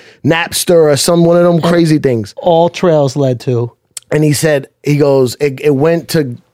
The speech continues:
Speaker 1: Green Lantern." He's like, "Where did you get this from?" He's like, "Yo, that was in the computer of Hot ninety-seven."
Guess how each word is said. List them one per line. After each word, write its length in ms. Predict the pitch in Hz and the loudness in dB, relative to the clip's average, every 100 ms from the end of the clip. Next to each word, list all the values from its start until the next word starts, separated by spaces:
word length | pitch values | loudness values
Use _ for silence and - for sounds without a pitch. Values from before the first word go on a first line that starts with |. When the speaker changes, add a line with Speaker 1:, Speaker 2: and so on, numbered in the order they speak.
| - | -4
Speaker 1:
Green 340 | 143 165 156 | 0 2 2
Lantern." 640 | 156 156 147 160 151 156 - _ _ - | 2 0 -2 0 0 -2 -6 _ _ -6
He's 160 | 151 147 | -2 2
like, 100 | 147 | 2
"Where 160 | 160 | 4
did 100 | 175 156 | 2 0
you 60 | |
get 120 | 180 | 0
this 120 | 165 147 | 0 0
from?" 140 | 143 | 0
He's 100 | 135 | 2
like, 140 | 139 | 0
"Yo, 120 | 135 151 | 2 2
that 140 | 151 | 2
was 120 | 170 | 2
in 100 | 160 | 2
the 180 | 151 135 - _ _ | 2 0 -4 _ _
computer 380 | 139 123 175 156 | -6 0 2 2
of 80 | 123 | 2
Hot 220 | 147 147 | 0 0
ninety-seven." 720 | 143 135 120 - 156 113 69 | -2 -2 -2 0 0 -2 -8